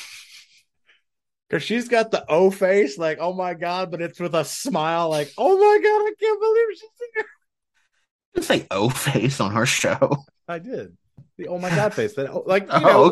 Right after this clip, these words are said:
Speaker 2: okay.
Speaker 1: your mouth
Speaker 2: Okay.
Speaker 1: makes an
Speaker 2: That's
Speaker 1: O,
Speaker 2: what,
Speaker 1: not,
Speaker 2: oh, I see. Okay.
Speaker 1: not, not the, uh,
Speaker 2: <laughs>
Speaker 1: Office face showing her my O face. No, no, not that one. <laughs> No, not that
Speaker 2: All
Speaker 1: one.
Speaker 2: right.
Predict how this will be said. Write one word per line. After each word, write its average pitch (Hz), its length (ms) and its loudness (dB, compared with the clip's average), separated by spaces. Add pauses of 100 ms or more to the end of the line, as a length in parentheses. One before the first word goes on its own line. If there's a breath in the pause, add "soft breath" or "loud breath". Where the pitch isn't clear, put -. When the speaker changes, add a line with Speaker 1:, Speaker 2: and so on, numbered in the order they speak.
Speaker 2:
okay. - 100 6
Speaker 1:
your - 80 4
mouth 196 200 0
Speaker 2:
Okay. 139 160 4
Speaker 1:
makes 110 160 0
an 180 60 -2
Speaker 2:
That's 139 200 0
Speaker 1:
O, 151 220 2
Speaker 2:
what, 120 80 -12
Speaker 1:
not, 165 200 -8
Speaker 2:
oh, 123 380 0
I 131 100 -2
see. 120 460 -10
Okay. 120 180 -6
Speaker 1:
not, 180 300 0 (240)
not 165 340 -4
the, 143 500 -4
uh, 117 400 -4
Speaker 2:
<laughs> - 40 -20
Speaker 1:
Office 147 480 0
face 135 340 -2 (180 loud breath)
showing - 300 0
her 151 60 0
my 139 180 -4
O 120 240 -6
face. - 420 -12
No, 165 200 2
no, 143 220 -2
not 151 220 0
that 135 220 -4
one. 123 180 -12
<laughs> 190 220 -2
No, 110 180 -6
not 113 240 -8
that 107 80 -8
Speaker 2:
All 107 60 -4
Speaker 1:
one. 101 100 -2
Speaker 2:
right. 101 140 -6